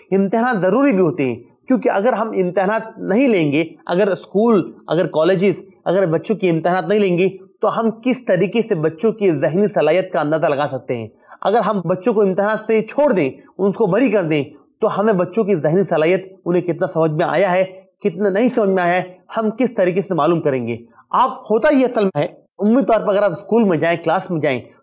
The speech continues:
तो बच्चों से अगर पूछें, "क्या बेटा आपको एक चीज़ समझ में आई है?" तो सारे के सारे बच्चे को बखूबी का जवाब देंगे,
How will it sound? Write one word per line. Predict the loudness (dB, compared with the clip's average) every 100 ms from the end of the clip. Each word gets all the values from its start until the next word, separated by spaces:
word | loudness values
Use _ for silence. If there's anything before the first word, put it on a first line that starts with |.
| -6
तो | -6 -6 -4
बच्चों | -2 0 2
से |
अगर | 2 0
पूछें, | 0 2 2 0 -4
"क्या | -6 0 2
बेटा | 2 0
आपको | 0 0 0
एक | 0
चीज़ | 0 -2
समझ | 0 2
में | 2
आई | 2 2
है?" |
तो | 0 -6 -18 -16
सारे | -6 -2 0 0
के | -2
सारे | 0 0
बच्चे | -2 -2 -2
को | -2
बखूबी | -2 -2 0
का | 0 2
जवाब | 2 2
देंगे, | 2 2 0